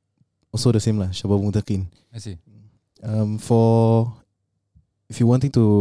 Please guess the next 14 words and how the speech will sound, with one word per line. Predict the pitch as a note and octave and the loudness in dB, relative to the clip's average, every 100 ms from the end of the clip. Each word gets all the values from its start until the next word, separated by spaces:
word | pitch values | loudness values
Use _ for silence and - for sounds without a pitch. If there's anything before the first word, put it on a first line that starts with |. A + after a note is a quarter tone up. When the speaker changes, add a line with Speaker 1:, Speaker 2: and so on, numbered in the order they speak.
| G2+ G2+ G2+ G2+ G2+ A2+ - | 4 2 2 0 -2 -6 -12
Speaker 1:
invite | A2+ A2 A2+ - | -8 0 0 0
us | A#2+ C3+ - - - | -2 -2 -6 -10 -12
for | - G2+ | -4 0
any | G#2 A2 A2 A2 G#2+ | 0 0 0 -2 -2
events | A2 G#2 A2+ A2+ A2+ - | -2 2 2 2 -2 -2
or | G#2+ | 0
any | G2+ G#2 | 2 2
occasions, | G2 G#2+ A#2 C#3+ - - _ _ _ _ _ | 2 0 0 -2 -6 -16 _ _ _ _ _
you | A2 | -4
can | G#2 | 0
contact | G#2+ A2 C3+ A#2 | -2 0 -2 0
me, | C3+ F3+ | 0 0
myself, | C#3+ A2+ A#2+ C3+ - | 0 0 2 0 0
Alfizam. | A2+ G#2+ A#2+ A2+ C#3 | -2 0 0 2 2